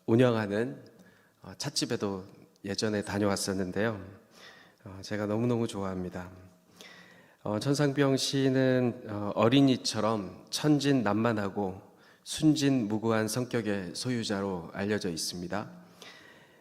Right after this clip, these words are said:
어, 그는 서울대 상대를 나올 정도로 굉장히 똑똑한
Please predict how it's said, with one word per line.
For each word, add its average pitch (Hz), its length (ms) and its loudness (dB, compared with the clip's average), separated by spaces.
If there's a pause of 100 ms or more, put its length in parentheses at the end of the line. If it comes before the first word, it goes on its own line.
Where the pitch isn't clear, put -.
(400)
어, 98 600 -10 (440)
그는 120 400 2
서울대 143 480 4
상대를 151 560 6
나올 107 300 2
정도로 104 560 -2 (160)
굉장히 113 840 0 (100)
똑똑한 110 720 -4